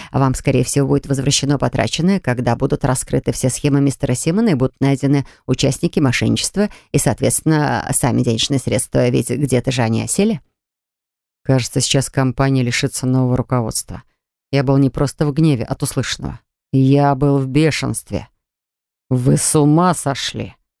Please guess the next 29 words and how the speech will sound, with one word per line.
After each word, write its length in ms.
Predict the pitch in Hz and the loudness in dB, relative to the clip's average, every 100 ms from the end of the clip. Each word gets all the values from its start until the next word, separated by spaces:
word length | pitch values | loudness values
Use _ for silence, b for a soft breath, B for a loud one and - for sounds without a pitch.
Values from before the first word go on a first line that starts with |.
| _ _ | _ _
прошипел 540 | - - 151 139 151 147 | -4 0 0 2 2 4
я, 160 | 143 | 2
еле 260 | 143 143 139 | 2 2 2
сдерживаясь 580 | 127 156 123 135 135 139 | 2 0 2 0 0 -2
от 100 | 127 | -4
своей 300 | - 139 139 | 0 0 2
ярости, 380 | 147 139 - | 0 -2 -4
что 200 | 135 - | -4 -4
полыхала 560 | 143 143 143 - 143 139 | -2 0 0 0 0 2
жадным 380 | 131 143 143 139 | 2 0 2 2
огнем 400 | 135 139 156 143 b b - | 2 2 0 0 b b -2
внутри, 560 | 139 151 147 - 180 | 2 4 4 2 2
намереваясь 600 | 156 147 143 147 147 135 | 4 4 4 4 2 0
вырваться 440 | 143 143 135 - 143 | 0 0 0 0 0
наружу 460 | 139 147 160 123 - _ _ - | 2 2 0 -2 -10 _ _ 0
и 60 | 151 | 2
разнести 480 | 160 143 165 - | 4 2 2 0
в 40 | 160 | -2
щепки 440 | - 170 147 - | 0 0 0 -2
всю 160 | 143 151 | 0 0
эту 160 | 143 | 0
проклятую 540 | 139 156 151 139 135 143 | -2 -2 0 0 0 0
компанию. 580 | 143 143 139 135 131 127 _ _ _ _ _ _ _ | 0 0 2 0 0 -4 _ _ _ _ _ _ _
"Распродайте 720 | - 131 - 165 165 180 - | 0 2 2 2 4 2 2
имущество 520 | 160 180 - 156 - 165 | 2 2 2 0 0 0
компании, 520 | 165 156 185 170 151 | 2 2 2 2 0
само 360 | 131 156 156 | 0 2 2
здание, 480 | 143 151 170 147 151 | 2 0 2 2 2
акции". 440 | 160 - - 127 | 0 -2 -6 -6